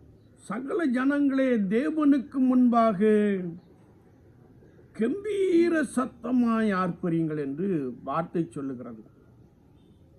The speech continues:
ரெண்டு நாளாகமத்தின் புஸ்தகம் ஐந்தாம் அதிகாரம் பதினொன்று முதல் கடைசி வசனம் வரைக்கும் நாம் பார்க்கின்ற பொழுது, அவர்கள் ஏக சத்தமாய் கர்த்தரை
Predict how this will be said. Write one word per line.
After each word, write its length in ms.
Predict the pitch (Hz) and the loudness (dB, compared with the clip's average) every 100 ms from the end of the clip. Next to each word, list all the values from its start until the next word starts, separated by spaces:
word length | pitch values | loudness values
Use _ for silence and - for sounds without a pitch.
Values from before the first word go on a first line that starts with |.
| _ _ - _ _ | _ _ -20 _ _
ரெண்டு 360 | - 202 214 214 | -2 0 2 2
நாளாகமத்தின் 920 | 196 165 165 170 165 160 160 139 143 | 0 0 -2 0 0 0 -2 -4 -8
புஸ்தகம் 340 | 139 - 156 | -10 -8 -6
ஐந்தாம் 400 | 151 156 175 170 | -6 -6 -6 -6
அதிகாரம் 600 | 156 143 143 139 135 143 - - - - - - - | -6 -6 -4 -4 -2 -4 -8 -16 -20 -20 -20 -20 -8
பதினொன்று 500 | 165 240 285 269 233 | -2 2 6 6 6
முதல் 460 | 240 220 214 202 - - - - - - | 4 4 2 0 -6 -18 -20 -20 -20 -12
கடைசி 380 | 156 196 220 233 | -2 -2 0 0
வசனம் 400 | 170 156 196 202 | -2 -4 -4 -2
வரைக்கும் 340 | 170 170 185 | -2 -2 -2
நாம் 240 | 165 147 135 | -2 -4 -6
பார்க்கின்ற 460 | 131 131 135 127 | -8 -8 -6 -6
பொழுது, 380 | 120 123 131 120 - - - - - - - - - - - - - - | -6 -6 -6 -8 -12 -18 -20 -20 -20 -20 -18 -16 -16 -16 -16 -16 -18 -10
அவர்கள் 640 | 170 202 214 202 196 175 | -2 2 2 4 2 0
ஏக 440 | 165 240 339 349 311 - | 0 0 0 -2 -2 -2
சத்தமாய் 800 | 262 - - 277 254 240 226 190 | -4 -6 -4 2 4 4 2 0
கர்த்தரை 720 | 190 190 - 214 214 208 190 | -2 -4 -4 0 2 2 0